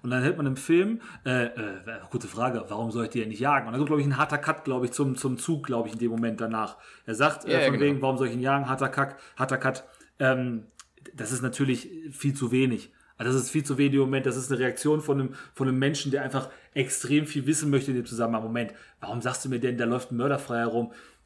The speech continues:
Speaker 1: Kein Mensch auf der Welt würde jetzt auf die Idee kommen, den zu jagen. Warum ist das denn so? Und das wird im Film halt sträflich vernachlässigt. Natürlich wird's nachher aufgelöst, klar,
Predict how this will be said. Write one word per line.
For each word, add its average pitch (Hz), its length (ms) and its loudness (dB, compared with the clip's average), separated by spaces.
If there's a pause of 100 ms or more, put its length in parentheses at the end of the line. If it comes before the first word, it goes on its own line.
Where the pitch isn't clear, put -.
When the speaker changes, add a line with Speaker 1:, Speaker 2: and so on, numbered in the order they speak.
Speaker 1:
Kein 170 340 0
Mensch 151 200 -2
auf 143 120 -6
der 135 180 0
Welt 147 180 2
würde 143 100 2
jetzt 143 120 0
auf 135 100 -2
die 131 80 -2
Idee 135 140 2
kommen, 135 300 -4
den 120 180 -2
zu - 140 -8
jagen. 123 480 0 (320)
Warum 127 220 -2
ist 147 120 0
das 160 100 0
denn 127 160 0
so? 113 220 -2 (200)
Und 117 80 -6
das 120 120 -4
wird 135 100 -2
im 135 80 0
Film 151 260 0
halt 131 140 0
sträflich 151 340 0
vernachlässigt. 139 420 0
Natürlich 147 200 0
wird's 139 120 0
nachher 131 200 0
aufgelöst, 180 520 2
klar, 160 340 0